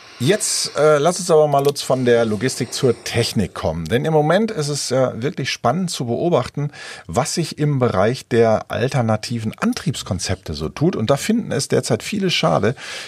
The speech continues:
dass dem Projekt Oberleitungs-L K W trotz wirklich guter Ergebnisse und eines praktikablen und vor allem auch finanzierbaren Konzepts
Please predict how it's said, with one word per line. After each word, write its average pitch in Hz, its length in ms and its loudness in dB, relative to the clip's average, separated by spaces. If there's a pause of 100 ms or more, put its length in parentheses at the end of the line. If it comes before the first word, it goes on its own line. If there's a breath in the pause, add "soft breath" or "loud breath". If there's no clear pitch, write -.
dass 127 220 0
dem 143 160 0
Projekt 127 480 2
Oberleitungs-L 110 880 2
K 127 180 2
W 160 200 0
trotz - 280 0
wirklich - 260 0
guter 175 240 0
Ergebnisse 127 600 2
und - 180 -2
eines 120 220 0
praktikablen 131 840 -2
und 127 200 -4
vor - 200 -2
allem 135 240 2
auch - 180 -2
finanzierbaren 95 760 -2
Konzepts - 560 -4